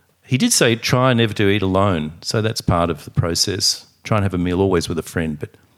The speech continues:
have friends and surround yourself with friends. Number two is if you live in a situation where, um, something is oppressing you and it, and it's continuous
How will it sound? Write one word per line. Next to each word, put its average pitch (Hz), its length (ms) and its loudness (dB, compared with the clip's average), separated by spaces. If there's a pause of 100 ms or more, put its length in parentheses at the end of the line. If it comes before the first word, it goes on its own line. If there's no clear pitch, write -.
have 98 180 -4
friends 87 420 -4
and - 100 -10
surround 127 340 0
yourself 113 340 0
with 95 100 -8
friends. 76 500 -10 (1200)
Number 190 200 0
two 110 420 2
is 120 140 -2
if 147 120 -4
you 131 100 0
live 202 220 0
in 196 100 2
a 123 300 0
situation 101 800 -2
where, 92 480 0 (220)
um, 90 500 -8 (420)
something 117 600 -2 (180)
is 113 140 -2
oppressing 143 580 0
you 90 280 -4 (760)
and 110 180 0
it, 104 60 -4 (480)
and 107 220 0
it's 101 160 -4
continuous 135 880 -2